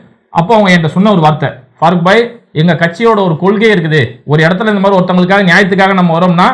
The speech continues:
அந்த இடத்துல அவங்க வாங்கி குடிக்கக்கூடிய ஒரு டீ கூட நாங்க வாங்கி குடிக்க கூடாது, இது எங்களோட நிலைப்பாடு" அப்படிங்கிறாரு. "இல்லண்ணா நீங்க வந்து நியாயம் கேட்க வந்து அவருக்கு தான், நான் உங்களுக்கு நண்பனா தான் வாங்கி தரேன், ஏன் கூட வாங்கன்னா?"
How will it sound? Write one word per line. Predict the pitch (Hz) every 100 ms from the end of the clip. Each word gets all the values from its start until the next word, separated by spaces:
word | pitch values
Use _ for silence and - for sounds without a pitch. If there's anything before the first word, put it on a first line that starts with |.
| 254 - _
அந்த | - 180 180
இடத்துல | 190 226 190
அவங்க | 190
வாங்கி | 160 196 226
குடிக்கக்கூடிய | 208 190 190 175 196 214
ஒரு | 170 -
டீ | 247
கூட | 233 233
நாங்க | 226 190
வாங்கி | 170 196
குடிக்க | 185 175 170
கூடாது, | 156 147 127 120 -
இது | 170
எங்களோட | 180 175 170
நிலைப்பாடு" | 165 190 180 165 151 117 -
அப்படிங்கிறாரு. | 160 156 135 107 - _ _ _
"இல்லண்ணா | 151 196 180 214
நீங்க | 190 180
வந்து | 170 202
நியாயம் | 185 196 208
கேட்க | 190
வந்து | 202 190
அவருக்கு | 202 220 214
தான், | 165 120 - -
நான் | 160 247
உங்களுக்கு | 247 233 202
நண்பனா | 190 240 262
தான் | 254 226
வாங்கி | 208
தரேன், | 190 151
ஏன் | 214 277
கூட | 247
வாங்கன்னா?" | 220 208 208